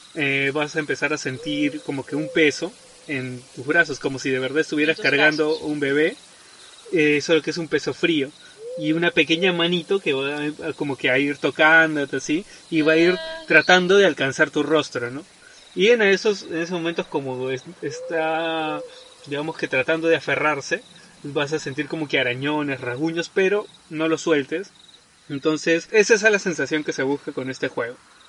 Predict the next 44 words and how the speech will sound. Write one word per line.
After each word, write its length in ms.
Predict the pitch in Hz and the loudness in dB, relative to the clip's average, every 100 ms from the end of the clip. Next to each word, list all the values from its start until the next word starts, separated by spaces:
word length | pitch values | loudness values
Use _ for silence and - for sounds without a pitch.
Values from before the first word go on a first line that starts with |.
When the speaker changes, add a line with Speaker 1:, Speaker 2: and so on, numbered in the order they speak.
| - - _ _ 190 | -20 -20 _ _ 2
Speaker 1:
Eh, 360 | 190 190 185 | 6 6 6
para 200 | 175 160 | 4 4
acabar 340 | 156 165 214 269 | 4 4 6 6
el 100 | 247 | 4
Speaker 2:
¿Cómo? 160 | 269 247 | 2 -2
Speaker 1:
juego. 120 | 339 - - - - - | -4 -16 -20 -20 -20 -10
¿Cómo? 260 | 170 170 269 - - - | -2 0 -2 -6 -20 -14
Speaker 2:
Eh, 160 | 226 208 | -12 -10
o 60 | |
sea, 220 | 226 220 165 - | -6 -6 -6 -12
sientes 360 | - 269 294 320 | -10 -10 -8 -8
los 180 | 285 | -6
arañones 880 | 240 202 214 233 240 262 285 302 - | -8 -10 -10 -12 -12 -12 -12 -12 -14
y 60 | 233 | -14
no 160 | 226 254 | -8 -2
lo 80 | 262 | 0
debo 200 | 262 269 | 0 -2
soltar. 360 | 269 247 185 - - - - | -6 -8 -10 -10 -20 -20 -2
Speaker 1:
Claro, 220 | 170 147 - | 0 0 -2
o 80 | |
sea, 320 | 165 180 180 180 - - - 190 | 0 4 4 4 -2 -20 -12 -6
solamente 520 | 147 254 262 247 240 233 | 4 4 6 4 4 4
lo 100 | 160 | 4
sueltas 560 | 220 220 208 285 - - - - | 4 2 2 -4 -6 -16 -12 0
cuando 220 | 160 147 | 2 4
ya 220 | 147 185 | 4 2
quieres, 580 | - 190 190 196 208 - | 4 6 8 6 4 -2
este, 340 | 165 135 - | -4 -2 -2
acabar 340 | 135 143 139 151 | -2 0 2 2
el 80 | 147 | 0
juego. 280 | - 123 - - - - - - | -2 -4 -4 -18 -20 -20 -14 -4
Cuando, 340 | 143 143 151 | 0 2 2
o 160 | 151 156 | 2 0
quizás 360 | 151 151 175 160 | -2 2 4 6
porque 300 | 196 160 147 | 4 4 2
Speaker 2:
Ok. 40 | |
Speaker 1:
sientes 320 | 185 180 185 | 4 4 2
que 100 | 196 | 4
la 120 | 160 | 2
presencia 360 | 147 143 170 190 | 2 0 0 2
es 60 | 175 | 2
demasiado 480 | 143 127 - 160 151 | 2 0 2 2 2
fuerte, 420 | 165 165 160 147 | 4 4 4 -2
etcétera. 420 | - 170 165 190 | -2 -2 -2 -8